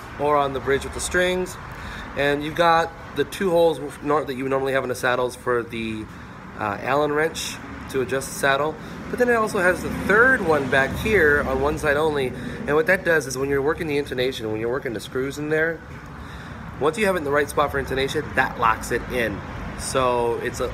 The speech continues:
a locking bridge of sorts. Um, and I didn't even notice that until my luthier, who did a setup for me on this, pointed that out, and is a really, really cool feature. On the back, once again, uh, you got five bolts to connect it. I'm assuming that's a five string.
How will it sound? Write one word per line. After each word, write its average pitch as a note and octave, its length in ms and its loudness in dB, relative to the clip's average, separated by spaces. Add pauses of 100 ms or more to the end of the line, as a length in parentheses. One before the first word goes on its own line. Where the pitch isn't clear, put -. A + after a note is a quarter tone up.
a A#2+ 60 0
locking B2 420 2
bridge B2 480 2
of A2 100 -4
sorts. A2+ 400 -2 (440)
Um, A2+ 240 0
and A#2+ 40 2
I B2+ 120 4
didn't C#3 120 2
even B2+ 140 -2
notice B2+ 220 0
that A#2+ 100 -2
until A2 200 -4
my A#2 100 0
luthier, B2 400 -2
who A#2 100 -2
did A2+ 180 -2
a G#2+ 80 -2
setup A#2+ 300 -2
for A#2+ 180 -2
me A2+ 180 -2
on G#2+ 120 -2
this, G#2+ 260 -4 (360)
pointed B2+ 240 2
that A2+ 120 4
out, G#2+ 300 2
and A2 140 0
is G#2 80 -4
a G#2+ 80 -4
really, A#2+ 440 -2
really A2+ 360 -2
cool A#2+ 200 -6
feature. A2+ 360 -6 (1160)
On D3 120 0
the C#3+ 80 -4
back, C#3 240 2
once C#3 160 -4
again, C3+ 360 -2 (460)
uh, A2+ 120 -2
you A2+ 100 -2
got G2+ 180 -4
five D3 360 2
bolts C3+ 340 0 (320)
to - 80 -14
connect B2+ 380 -2
it. E3 180 -2
I'm A#2+ 120 -6
assuming A#2+ 240 -4
that's - 120 -8
a - 40 -14
five C3+ 180 0
string. D3 280 -4